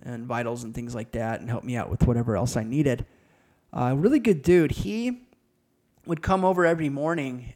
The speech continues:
and help me with, uh, my, my bathing. He'd help me with my bowel program, which I'll go into later, but essentially that's, he was helping me poop. Um, and then also with my, my catheter. So I wore what was called an external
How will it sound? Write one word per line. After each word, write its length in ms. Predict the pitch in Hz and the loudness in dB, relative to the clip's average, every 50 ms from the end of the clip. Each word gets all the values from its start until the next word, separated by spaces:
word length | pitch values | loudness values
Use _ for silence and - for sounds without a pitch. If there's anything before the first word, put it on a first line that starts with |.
| _ - | _ -6
and 160 | 135 135 135 | -6 -4 -4
help 280 | 127 120 147 160 165 - | -2 2 2 2 2 2
me 160 | 143 135 131 | -2 -2 -2
with, 420 | 127 127 127 123 - - - - | -2 -2 -4 -4 -8 -10 -12 -8
uh, 360 | 143 127 123 120 123 139 139 - _ _ _ _ _ _ _ _ _ _ _ _ _ _ _ _ | -6 -6 -4 -6 -6 -8 -10 -12 _ _ _ _ _ _ _ _ _ _ _ _ _ _ _ _
my, 320 | - 135 131 127 127 127 127 | -6 -4 -2 -2 -2 -2 -4
my 140 | - 127 127 | -4 -6 -2
bathing. 640 | 123 - 156 175 185 185 185 185 180 180 180 175 - _ _ _ _ _ _ _ _ _ _ | 2 4 6 8 8 8 8 6 4 2 -2 -6 -10 _ _ _ _ _ _ _ _ _ _
He'd 200 | - - 123 120 | -12 -8 -6 -2
help 200 | 120 131 117 - | 0 0 0 0
me 120 | 123 123 120 | -2 -4 -4
with 200 | 123 127 - - | -2 -4 -4 -4
my 120 | 135 123 | -6 -4
bowel 280 | 117 - 139 135 135 135 | 0 2 2 4 4 2
program, 600 | - - 143 143 139 143 139 143 139 139 135 123 120 | 2 2 0 0 0 0 0 0 0 -2 -6 -6 -6
which 320 | 127 127 117 - - - - | -4 -4 -4 -4 -6 -6 -4
I'll 120 | 123 147 | -2 0
go 160 | 147 156 151 | 2 2 2
into 240 | 147 143 - 131 139 | 2 2 0 0 0
later, 200 | 131 135 139 135 | 0 0 0 0
but 180 | 131 131 117 87 | -2 -2 -4 -6
essentially 440 | - - 135 139 135 - 143 131 120 | -8 -6 -6 -6 -6 -4 -4 -4 -4
that's, 380 | 123 123 123 - - - - _ _ _ _ _ _ _ _ _ _ _ _ _ - | -4 -4 -6 -6 -10 -12 -12 _ _ _ _ _ _ _ _ _ _ _ _ _ 0
he 80 | - | 2
was 120 | 170 156 - | 4 6 6
helping 260 | 170 180 - - 185 | 8 10 10 10 10
me 80 | 190 170 | 10 12
poop. 400 | - - 262 220 - - - - - - - - - - | 12 12 12 10 6 4 2 0 0 -10 -20 -18 -12 -8
Um, 500 | 131 135 135 131 127 123 120 120 120 - _ _ _ _ _ _ _ _ _ _ - | -6 -4 -4 -4 -4 -4 -6 -8 -10 -16 _ _ _ _ _ _ _ _ _ _ -6
and 100 | 151 165 | -2 0
then 120 | 175 170 | 0 2
also 320 | 170 165 165 160 - 175 160 | 2 2 2 2 0 0 0
with 180 | 156 151 - | 0 -2 -2
my, 320 | 165 156 147 143 139 135 - - | 0 0 0 0 0 -2 -4 -4
my 140 | 139 135 135 | -4 -2 0
catheter. 480 | - - 170 214 - - 135 107 98 - | 2 4 4 4 4 2 -2 -4 -4 -2
So 160 | - - 139 | 0 2 2
I 80 | 143 | 4
wore 440 | 147 156 180 214 220 214 202 190 - - _ _ _ _ _ _ _ - | 4 4 2 4 4 2 0 0 -4 -10 _ _ _ _ _ _ _ 0
what 180 | 160 156 - | 0 2 2
was 160 | 147 151 120 | 2 0 -2
called 300 | - - - 151 143 139 | 0 2 2 4 4 4
an 60 | 139 123 | 0 -2
external 720 | 117 - - - - - 151 151 151 143 143 147 147 147 | -2 -2 -2 0 2 2 2 2 2 0 -2 -4 -6 -8